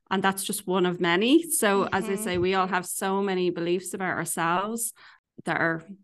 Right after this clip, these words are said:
Speaker 1: yeah, taken on from parents, environment, teachers, whoever we're around.
Speaker 2: Mm-hmm.
Speaker 1: And I think the crux of it all is that they can be changed. You can change them.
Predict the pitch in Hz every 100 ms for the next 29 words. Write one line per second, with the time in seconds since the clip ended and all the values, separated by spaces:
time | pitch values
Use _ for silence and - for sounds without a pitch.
0 | _ - 147 - - - 185 175 160 160
1 | - 160 180 180 - - 269 277 269 269
2 | - - - 185 185 196 190 185 185 175
3 | 180 170 165 - 170 165 160 156 165 160
4 | 156 156 170 175 - - - - _ -
5 | 165 156 156 156 87 - - - - _
6 | _ _ - 190 214 208 208 - 208 -
7 | - 226 240 254 254 233 180 - 165 185
8 | 165 160 160 170 190 208 - - - 175
9 | 175 - 160 165 175 - 269